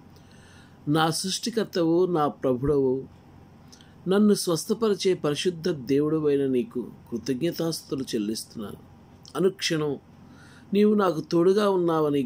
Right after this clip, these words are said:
గుర్తుంచుకోవడానికి నాకు సహాయం చేయి. నీ అపరిమితమైన ప్రేమ, నీ తోడ్పాటు వలన నేను జీవిస్తున్నానని మనస్ఫూర్తిగా విశ్వసిస్తున్నాను. నా పాపాలను క్షమించమని వేడుకుంటున్నాను.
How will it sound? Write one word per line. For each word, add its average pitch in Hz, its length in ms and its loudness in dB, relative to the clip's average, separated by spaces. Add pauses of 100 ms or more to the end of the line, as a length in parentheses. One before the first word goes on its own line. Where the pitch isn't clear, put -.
గుర్తుంచుకోవడానికి 151 1000 -2
నాకు 123 220 -2
సహాయం 107 500 -6 (140)
చేయి. 110 160 -10 (680)
నీ 135 140 0 (140)
అపరిమితమైన 170 720 -2
ప్రేమ, 120 420 -4 (320)
నీ 139 160 0 (120)
తోడ్పాటు 190 520 -2
వలన 175 280 0 (600)
నేను 165 240 2 (140)
జీవిస్తున్నానని 185 880 0
మనస్ఫూర్తిగా 156 840 -4
విశ్వసిస్తున్నాను. 123 960 -8 (1000)
నా 147 180 2
పాపాలను 160 600 0
క్షమించమని 160 720 -2
వేడుకుంటున్నాను. 123 800 -2